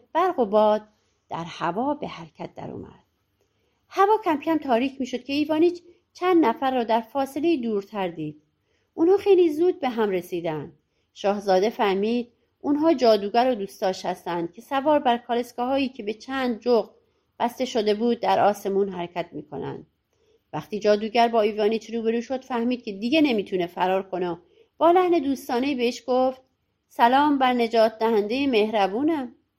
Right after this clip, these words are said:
اما شاهزاده بدون اینکه یک کلمه حرف بزنه ریش بلند جادوگر رو گرفت و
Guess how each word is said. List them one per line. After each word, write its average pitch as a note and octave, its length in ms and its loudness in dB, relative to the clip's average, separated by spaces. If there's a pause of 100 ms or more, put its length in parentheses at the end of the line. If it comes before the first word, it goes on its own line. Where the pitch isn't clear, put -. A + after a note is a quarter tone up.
(400)
اما A#3+ 240 0
شاهزاده C4 920 -2 (360)
بدون A#3 280 2
اینکه C4 380 0
یک F#4 320 0
کلمه G#3 360 0
حرف A#3 440 0
بزنه E4+ 500 4 (880)
ریش G#3+ 220 -4
بلند A#3 440 2
جادوگر G3 640 0
رو G#3 140 0
گرفت D4+ 460 -2
و D4+ 140 -2